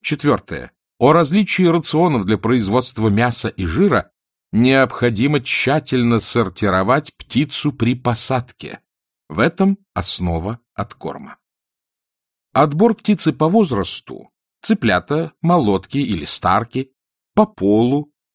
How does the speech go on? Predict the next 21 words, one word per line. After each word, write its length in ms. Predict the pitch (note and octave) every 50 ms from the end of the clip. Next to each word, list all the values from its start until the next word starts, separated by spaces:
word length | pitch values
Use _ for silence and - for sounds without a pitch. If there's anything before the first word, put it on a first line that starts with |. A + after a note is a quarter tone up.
| _ _ _
петухи 480 | - E3 - - E2 - - G#2+ D#3
и 160 | D#3 - -
курочки, 760 | E2+ - _ D#2+ F2 G2 B2 B2+ B2+ - - - D#3 D#3 D3 _ _ _ _ _ _ _ _ _
по 160 | _ - F#3+ G#3
упитанности, 1000 | E3+ - D3 C#3+ C3+ A#2+ - C#3+ D3+ D#3 D#3+ E3+ - - - - F#3+ F#3 G3 _ _ _ _
упитанная 720 | - A#2 A2 - B2+ D3 - - D3 C3 B2+ A#2 A2 G#2 G2
или 240 | - F2+ F2 D#2+
тощая, 600 | D#2 - - F2+ G2 - - - - D#3 D#3+ D#3+ - _ _ _ _ -
является 580 | B2+ C3 C3+ B2 A#2+ D3+ G3+ A3 - - G3+
крайне 480 | - - - G#2+ A#2+ D#3 G3 G#3+ A3+ A#3
ответственным 760 | A#3+ A#3+ G#3 A3 G3 - - - - A2+ A2+ G2+ G2+ F#2+ F#2
делом 340 | E2+ F#2 G2 G#2 B2 C3+
при 120 | C3 C3 B2
откорме. 480 | A2+ - - - D2 B1+ - - - _ _ _ _ _ _ _ _ _ _ _ _ -
Различаются 720 | A2+ C#3+ D#3 C3 C#3+ D#3 D#3 - A3+ G#3 F#3+ G3 - E3 B2
восемь 440 | A2 A2 C3+ D3 - - G3+ G3+
категорий 480 | G3 - G3 - - C3+ C3 C3+ C3+ C#3
птицы. 500 | C3+ - - - - - - - - - _ _ _ _ _ _ _ _ _ _ _ _ _ _ _ _ _
Первая. 440 | D#3 D3+ B2 G#2 F2+ D#2 C#2 - _ _ _
Старка 540 | - - - - C#3+ C#3+ D3 - - D3+
слабая. 560 | - - - B2+ G2 F2+ D2 D2+ D#2+ E2+ A2